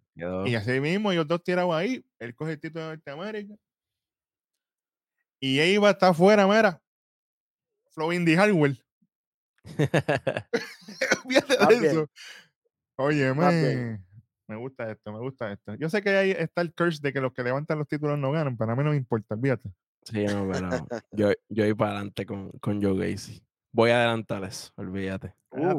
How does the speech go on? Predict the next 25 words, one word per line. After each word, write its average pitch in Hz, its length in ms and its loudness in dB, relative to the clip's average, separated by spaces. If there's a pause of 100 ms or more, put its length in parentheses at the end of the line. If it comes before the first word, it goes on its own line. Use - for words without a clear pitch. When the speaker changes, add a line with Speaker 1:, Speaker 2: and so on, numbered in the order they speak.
Speaker 2:
pero, 113 160 -2
Speaker 3:
Uh. 110 40 -4
Speaker 2:
chico, 139 320 -2
pero 120 200 -2
suave, 139 340 0
que 120 80 -6
esto 123 200 -6
no 135 120 -4
toca 139 200 -4
Speaker 3:
Chico, 139 220 2
pero 117 140 -2
Speaker 2:
todavía. 120 220 -4
Speaker 3:
¿qué 117 60 -20
pasa? 107 640 -4 (440)
Speaker 2:
Rayo, 135 380 0
pues. 123 160 2
Speaker 1:
<laughs> - 320 -10 (840)
Speaker 2:
Bueno, 156 400 2 (360)
después 127 440 -2
tomamos 160 360 -4
un 160 220 -2
segmento 151 460 -4
backstage 147 400 0
de 131 100 0
Valkyrie, 139 600 0